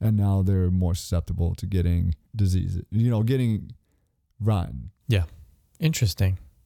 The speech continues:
Speaker 2: I really wanna go in on, like, a half cow. My understanding, and I could be completely wrong, not Googling this 'cause I don't care enough,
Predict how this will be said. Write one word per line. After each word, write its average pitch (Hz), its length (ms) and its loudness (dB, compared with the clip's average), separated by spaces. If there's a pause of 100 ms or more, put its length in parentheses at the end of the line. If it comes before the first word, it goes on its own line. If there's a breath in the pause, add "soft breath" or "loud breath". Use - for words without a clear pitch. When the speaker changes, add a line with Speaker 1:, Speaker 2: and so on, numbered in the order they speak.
(400)
Speaker 2:
I 123 60 0
really 127 580 0
wanna 123 240 0
go 123 180 0
in 117 80 0
on, 110 100 0
like, 107 140 -2
a 104 60 0
half 113 280 -2
cow. 127 320 -2
My 127 240 0
understanding, 127 600 0
and 107 60 2
I 98 60 2
could 104 160 -2
be 107 100 0
completely 117 360 0
wrong, 110 260 2
not 107 220 0
Googling 110 340 2
this 113 140 0
'cause - 120 -4
I 98 100 2
don't 107 100 -2
care 110 180 2
enough, 107 260 0